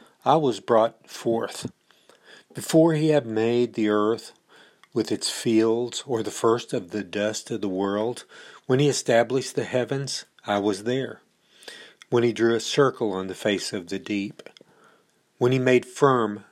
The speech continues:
the skies above, when he established the fountains of the deep, when he assigned to the sea its limit,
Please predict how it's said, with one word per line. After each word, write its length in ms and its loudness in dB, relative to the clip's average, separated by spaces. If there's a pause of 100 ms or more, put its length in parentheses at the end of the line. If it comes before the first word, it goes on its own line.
the 100 -14
skies 640 0
above, 600 -2 (440)
when 160 0
he 120 2
established 960 0
the 80 -10
fountains 880 -4 (440)
of 140 -6
the 140 0
deep, 400 -4 (200)
when 140 4
he 80 4
assigned 580 0
to 120 -4
the 100 -4
sea 300 2
its 200 -4
limit, 540 -2